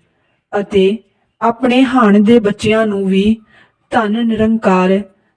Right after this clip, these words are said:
ਸਤ ਕਰਤਾਰ ਦੀ ਧੁਨੀ ਲਵਾਉਂਦੇ।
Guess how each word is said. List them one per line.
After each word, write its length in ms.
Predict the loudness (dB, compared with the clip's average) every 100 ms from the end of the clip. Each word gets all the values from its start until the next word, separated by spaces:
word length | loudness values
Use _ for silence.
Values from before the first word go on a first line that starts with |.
| -4
ਸਤ 380 | -2 -2 -2
ਕਰਤਾਰ 500 | -2 -2 -2 -2 -2
ਦੀ 320 | -2 0 0 0 _ _ _ _
ਧੁਨੀ 280 | -2 0 2
ਲਵਾਉਂਦੇ। 580 | 2 2 0 -2 -4